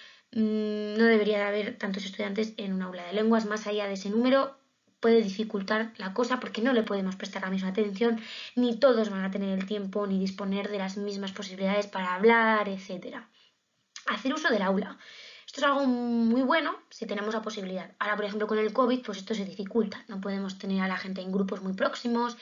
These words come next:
etcétera. Pero siempre que podamos, tenemos que hacer uso del aula, mover las sillas, utilizar diferentes disposiciones de las mesas, etcétera, ¿vale? Y luego ser conscientes de que el error forma parte del aprendizaje. Esto es algo que podemos aplicar a cualquier ámbito de nuestra vida,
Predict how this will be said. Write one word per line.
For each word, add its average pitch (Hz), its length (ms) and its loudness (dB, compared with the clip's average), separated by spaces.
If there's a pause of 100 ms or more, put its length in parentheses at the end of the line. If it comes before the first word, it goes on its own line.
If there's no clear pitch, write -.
(380)
etcétera. 220 420 -2
Pero 190 140 -6
siempre 269 220 -6
que 339 80 -4
podamos, 262 440 -2
tenemos 233 240 -6
que - 60 -12
hacer 240 220 -4
uso 254 280 -10 (100)
del 214 100 -2
aula, 220 320 2 (360)
mover 226 220 6
las 302 200 2
sillas, 247 600 0
utilizar 226 400 2
diferentes 262 460 -4
disposiciones 233 580 0
de 285 80 -4
las 214 200 -4
mesas, 220 500 -2 (320)
etcétera, 226 580 -2 (160)
¿vale? 285 240 -4 (440)
Y 254 120 2
luego 285 180 8
ser 277 160 -2
conscientes 247 600 0
de 226 120 6
que 214 160 -2
el 196 80 0
error 233 420 2
forma 208 380 0
parte 247 260 0
del 226 100 2
aprendizaje. 185 760 -8
Esto 285 180 -6
es 294 60 -2
algo 269 180 8
que 247 80 6
podemos 196 380 0
aplicar 190 480 -4
a - 100 -2
cualquier 208 560 -2
ámbito 214 320 -2
de 185 120 -2
nuestra 185 260 -10
vida, 175 240 -12